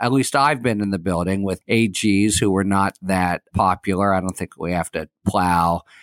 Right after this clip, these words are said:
the ground at the moment, but people have sort of cynically soldiered on. And maybe that's the mode we're in, 'cause it did feel like in the immediate aftermath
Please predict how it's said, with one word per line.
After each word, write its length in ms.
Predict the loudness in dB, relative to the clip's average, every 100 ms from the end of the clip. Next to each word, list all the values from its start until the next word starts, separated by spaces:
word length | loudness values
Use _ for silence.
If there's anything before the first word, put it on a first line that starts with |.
| _
the 120 | -6
ground 380 | 0 0 2 0
at 120 | -4
the 100 | -2
moment, 420 | 2 2 2 0
but 160 | -2 -2
people 400 | -2 -2 0 0
have 500 | 0 2 2 0 -4 -2
sort 180 | 0
of 80 | 0
cynically 920 | -2 0 2 0 -4 0 2 4 2 0
soldiered 720 | 0 0 0 0 0 0 0
on. 440 | 0 2 2 0 -6 -18 -20 -6
And 160 | 0
maybe 320 | 2 4 4 2
that's 340 | 2 0 -2
the 80 | 0
mode 340 | 2 2 2
we're 220 | 2 0
in, 320 | 0 -2 -2 -4
'cause 220 | -4 -4
it 180 | -6 0
did 260 | 0 0
feel 560 | -8 -6 2 4 4 2
like 340 | 2 0 -2 -6
in 120 | -4
the 160 | -2 0
immediate 340 | 2 2 2
aftermath 800 | 2 0 -2 -2 0 0 -2